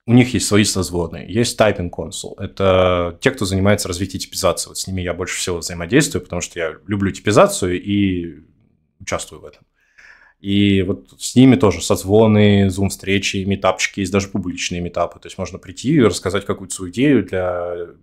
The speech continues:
улучшения типизации. Ее либо примут и скажут: «Супер». Есть такое понятие, как спонсор. То есть, соответственно, если такой разработчик, ты увидел классную идею,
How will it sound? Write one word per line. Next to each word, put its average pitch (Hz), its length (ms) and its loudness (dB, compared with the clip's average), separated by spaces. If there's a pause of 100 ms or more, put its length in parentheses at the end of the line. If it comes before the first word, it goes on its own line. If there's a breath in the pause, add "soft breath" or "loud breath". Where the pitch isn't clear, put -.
(120)
улучшения 95 360 -6
типизации. 85 680 -8 (380 loud breath)
Ее 101 260 0
либо 95 240 0
примут 160 400 4
и - 20 -6
скажут: 95 360 -2
«Супер». - 420 -6
Есть 104 180 -4
такое 92 220 -6
понятие, 147 420 0
как 117 120 2
спонсор. - 440 -2 (440)
То 98 60 -10
есть, 92 100 -6
соответственно, 107 340 2
если - 120 -2
такой 117 180 2
разработчик, 110 540 0
ты 110 100 -4
увидел 107 280 0
классную 101 380 2
идею, 165 440 4